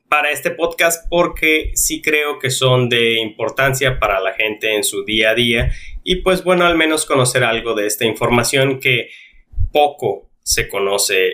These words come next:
en el mundo en general, ¿no? Así que comenzamos. Les puedo decir que para enfrentar los problemas en nuestro día a día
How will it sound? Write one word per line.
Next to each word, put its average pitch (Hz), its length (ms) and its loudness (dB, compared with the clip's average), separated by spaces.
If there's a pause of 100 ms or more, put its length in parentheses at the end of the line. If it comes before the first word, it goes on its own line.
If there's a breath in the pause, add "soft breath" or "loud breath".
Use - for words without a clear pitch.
en 98 560 0
el 92 160 0
mundo 131 280 4
en 120 100 0
general, 110 480 0
¿no? 101 340 -10
Así 180 340 0
que 180 340 2
comenzamos. 175 840 0 (120)
Les 156 180 0
puedo 262 160 2
decir 226 240 2
que 233 120 0
para 160 200 0
enfrentar 131 600 0
los 160 160 -4
problemas 117 760 2
en 110 120 2
nuestro 101 380 0
día 120 300 2
a 123 60 0
día 110 580 0